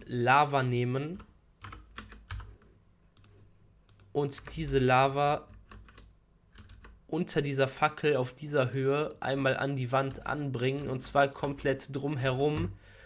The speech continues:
Und warum das Ganze tief genug sein muss, das ist, weil diese Blöcke hier, die Sandblöcke, nachher runterfallen werden und die müssen in der Lava verschwinden und trotzdem muss der Typ auch noch in der Lava mit verschwinden.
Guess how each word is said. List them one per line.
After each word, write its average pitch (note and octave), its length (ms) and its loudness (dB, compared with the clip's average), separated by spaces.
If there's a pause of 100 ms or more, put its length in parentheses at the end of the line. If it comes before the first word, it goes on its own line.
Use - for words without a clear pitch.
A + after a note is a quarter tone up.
(240)
Und C#3 260 0
warum C#3 260 4
das E3+ 220 0
Ganze D#3 600 0
tief - 360 -6
genug E3 260 -2
sein D#3 300 0
muss, E3 340 -4
das C#3 180 -4
ist, C#3+ 240 -6
weil C#3 120 6
diese C3 240 -2
Blöcke C#3+ 400 -2
hier, C3+ 260 0
die B2 140 -2
Sandblöcke, C3+ 560 -2
nachher B2+ 260 0
runterfallen C#3+ 720 0
werden C#3 340 2 (320)
und C#3 160 0
die C#3+ 80 0
müssen D#3+ 300 -2
in C#3 100 0
der C3+ 100 4
Lava C#3 320 4
verschwinden C#3 680 -4
und B2+ 240 -6
trotzdem C#3 460 -2
muss B2+ 280 -4
der B2 480 0
Typ C#3 320 -6
auch B2 220 0
noch C3 140 -6
in B2 100 -4
der A#2 80 0
Lava A#2 320 2
mit A#2 180 -4
verschwinden. B2+ 600 -4